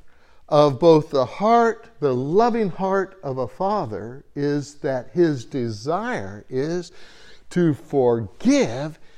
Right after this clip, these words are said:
anyone who comes to him. How often does God have to forgive us for the sins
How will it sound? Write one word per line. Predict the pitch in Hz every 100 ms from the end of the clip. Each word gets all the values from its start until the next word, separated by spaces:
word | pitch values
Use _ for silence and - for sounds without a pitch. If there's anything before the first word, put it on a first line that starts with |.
| - - _ -
anyone | 240 302 320 285 190 143 143 110 107
who | 131
comes | 147 - 127 113 -
to | 104
him. | - 92 - - - - - _ - - - _ _ _ _ 247 254 _ _ _ _ - -
How | 269 294
often | 269 220 269 247 - 156 147 180 - - - - -
does | - 175 -
God | 214 262 285
have | 220 247 -
to | 196
forgive | - - 147 135 277 269
us | 143 160 - - - - - -
for | - 196
the | 180 170
sins | - - 320 240 196 220